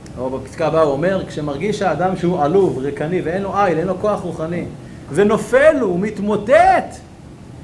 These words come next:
ידע שאור גדול מוכן לפניו." זה ממש, ממש פסקה מ"ד. מי שיש לו תשוקה גדולה לתאוות הגוף וכולי, אל יתעצבן בזה לחשוב כמה פגום הוא, שיש תשוקה לכך. כי אדרבה, הוא כלי מוכן לתוקף אהבת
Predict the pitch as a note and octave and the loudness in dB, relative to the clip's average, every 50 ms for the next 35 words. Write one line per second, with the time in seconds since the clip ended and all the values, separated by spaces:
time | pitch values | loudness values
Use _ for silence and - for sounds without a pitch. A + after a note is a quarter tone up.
0 | - - - D3+ F3 F#3+ F#3 F3+ E3 - - A3 B3+ D4 D#4+ F4+ G4 F#4+ F#4 - | -18 -12 -6 0 4 4 4 4 2 2 0 2 2 2 2 2 0 -2 -4 -8
1 | - - - - - - - - A3+ A#3 A3 C#4+ D#4+ E4+ E4 C#4 A#3 C4 B3 F#3+ | -14 -20 -20 -20 -20 -14 -6 -4 -2 0 2 4 6 6 6 4 2 0 0 2
2 | A#3+ D4+ E4+ E4+ E4 C#4 B3+ - C4+ D4+ D4+ D4 C#4 - B3+ B3+ B3 A3+ A3 F#3+ | 4 4 4 4 2 0 -2 -2 -2 -2 0 0 0 0 0 -2 -2 0 0 0
3 | D#3+ C3+ A#2 - - - - - - - - - G#3+ C#4 D4 D4 D4 D4 D4 D#4+ | 0 -2 -4 -6 -12 -16 -18 -20 -20 -18 -6 -2 0 0 0 2 0 0 0 2
4 | F4+ F#4 F#4+ F4+ - - C4+ D4 D4 D4+ E4+ F4+ E4+ - - - - A#3+ - - | 2 2 2 2 0 -2 -4 -4 -2 0 2 2 0 0 -2 -4 -6 -4 -2 0
5 | D#4+ D#4+ D#4 D#4 C#4+ A#3 D4+ D#4 D4+ C#4+ A3+ E3 C3+ A#2 G#2 - - - - - | 0 2 2 2 2 4 4 2 4 2 0 0 -2 -2 -6 -10 -12 -16 -18 -10
6 | - E3+ A3+ D4+ D#4+ - - C#4 C4 C#4 C#4+ - C#4 C4 B3 A#3+ - A#3+ F#3+ - | -4 -2 0 2 2 0 0 2 2 4 4 2 2 0 0 0 0 -2 -2 0
7 | B3+ C4 B3 G#3 B3 B3+ B3+ A#3+ - A3+ A3 G3+ G#3 A#3 - A3 G3+ G#3+ A#3 F3 | 0 0 2 2 0 2 2 2 2 2 2 2 2 2 0 0 0 0 -2 -2
8 | G3+ F3 E3+ E3+ E3+ G3 A#3+ C4+ C4+ C4 - - - - - - F#3 G#3 B3+ D#4 | -2 -2 0 0 2 2 4 2 2 0 -2 -10 -14 -16 -8 -4 -2 -2 0 -2
9 | D#4+ E4+ D4+ D4 C#4+ C4 B3 B3 G#3+ G#3 G3 F3 G#3 G#3 F3+ - - G#3+ - - | -4 -4 -6 -4 -2 -2 -2 -2 -2 -2 -2 0 0 -2 -2 -2 -4 -4 -4 -2
10 | G3+ G#3 G3+ - - F#3 D3+ E3+ G3 F#3 D#3+ D3+ B2 - E3 D#3 - E3 D#3+ E3 | -2 -2 -2 -2 -2 -2 0 0 0 0 0 -2 -4 -6 -8 -10 -10 -8 -4 -2
11 | F3 E3+ D#3 - D3 C3+ A2+ G2+ - - - - - - - E3 F#3+ G3+ A3+ C#4+ | 0 0 0 -2 -4 -4 -6 -6 -8 -14 -18 -18 -18 -6 -2 2 4 4 4 4
12 | C#4 C#4+ C#4 B3+ B3 G#3 F3+ F3+ - A#3 C#4 D4 C#4 B3+ A3 - - D4+ D#4+ D4+ | 4 4 4 4 6 4 4 2 0 -2 -2 -2 -2 -2 -2 -2 0 -2 -2 0
13 | C4+ B3+ A3 E3 - - D#4 E4 E4 E4 - C#4 - - B3 A#3+ A3+ A3+ F#3+ C4 | 0 0 0 -2 0 2 4 4 4 4 2 0 0 0 -2 -2 0 0 0 0
14 | D4 C#4+ | 0 0